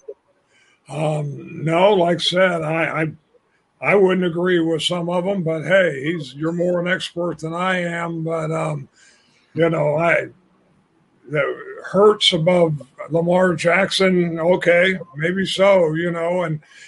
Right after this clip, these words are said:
and again, you know, you have to go with your gut. Hey, Dak Prescott's gonna have a great year, Mahomes gonna be down. Well, I'll probably go the other way on that. But, <laughs> you know, you, you never really know from there. And was number ten Kirk Cousins?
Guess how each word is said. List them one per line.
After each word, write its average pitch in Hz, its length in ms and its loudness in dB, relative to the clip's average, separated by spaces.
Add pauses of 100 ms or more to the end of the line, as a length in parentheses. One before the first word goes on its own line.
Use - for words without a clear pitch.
(120)
and 240 200 4
again, 220 300 4
you 208 100 2
know, 196 100 6
you 180 140 4
have 185 180 2
to 170 100 -4
go 185 220 4
with 170 140 0
your 165 160 -4
gut. 185 360 4
Hey, 185 280 2
Dak 185 320 0
Prescott's 196 520 -2
gonna 185 240 -2
have 190 200 0
a 180 40 -4
great 196 300 -2
year, 190 240 0
Mahomes 185 560 -2
gonna 202 160 -2
be 190 180 0
down. 185 520 -2
Well, 170 280 0
I'll 180 260 0
probably 165 280 0
go 165 220 0
the 156 180 2
other 165 140 2
way 156 240 0
on 151 220 -4
that. 165 360 0 (160)
But, 156 340 -2 (180)
<laughs> - 180 -20
you 185 120 2
know, 170 200 2
you, 165 280 2
you 180 200 2
never 185 320 4
really 170 280 4
know 160 320 4
from 151 320 -4
there. 160 400 0 (300)
And 185 160 2
was 165 180 0
number 226 300 2
ten 220 340 0
Kirk 202 300 -4
Cousins? 214 720 0